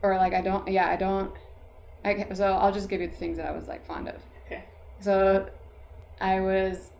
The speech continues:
Speaker 1: like, I like my eyes, and I said I liked my, I think I said I like my teeth or something like that. And then,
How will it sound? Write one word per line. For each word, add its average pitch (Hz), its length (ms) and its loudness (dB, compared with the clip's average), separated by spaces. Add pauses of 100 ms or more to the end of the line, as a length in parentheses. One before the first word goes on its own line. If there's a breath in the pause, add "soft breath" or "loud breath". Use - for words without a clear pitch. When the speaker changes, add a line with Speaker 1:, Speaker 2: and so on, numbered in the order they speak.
(200)
Speaker 1:
like, 196 180 0
I 190 120 6
like 202 300 4
my 214 340 -4
eyes, 180 600 -4 (500)
and 185 600 -2 (680 loud breath)
I 190 80 -8
said 175 640 -4 (100)
I 185 140 -4
liked 190 560 -2
my, 180 580 -8 (580)
I 190 60 -10
think 220 160 -2
I 220 60 0
said 220 120 0
I 214 60 2
like 196 200 0
my 180 120 -4
teeth 180 440 -6 (680)
or 202 100 -6
something 202 240 -6
like 202 180 -4
that. 202 420 -4 (480)
And 196 180 -2
then, 180 480 -4